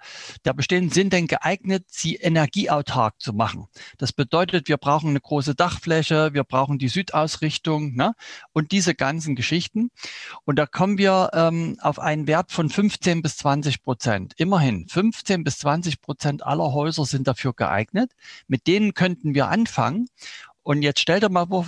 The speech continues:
wir würden die Nachbargebäude mit vernetzen. Das heißt, diese autarken Häuser haben ja im Sommer sehr viel Überschüsse. Und wenn wir jetzt die fünf Nachbarhäuser noch mit anschließen und im Sommer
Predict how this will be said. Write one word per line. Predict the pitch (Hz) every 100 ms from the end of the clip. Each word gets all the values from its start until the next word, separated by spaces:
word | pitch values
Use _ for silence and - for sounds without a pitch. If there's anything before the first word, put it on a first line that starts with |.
| -
wir | 151 147
würden | 185 180 156
die | 147
Nachbargebäude | 180 - - 175 156 131 139 151 147 135
mit | 175 -
vernetzen. | 165 151 165 - 110 85 - _ _ - - -
Das | -
heißt, | 135 165 -
diese | 151 139 139 135 - - -
autarken | 131 - 147 - 117
Häuser | 147 180 165
haben | 151 151
ja | 120
im | 123
Sommer | 156 180 156
sehr | - 139
viel | 131
Überschüsse. | - 202 180 - 113 151 240 - - - - -
Und | 127
wenn | 139 151
wir | 147
jetzt | 202 - -
die | 175
fünf | - 214 208
Nachbarhäuser | 196 190 - 160 156 151 131
noch | 139
mit | 135 135
anschließen | 185 208 - 135 135 113 101 -
und | 135 120
im | 123
Sommer | 135 202 170 90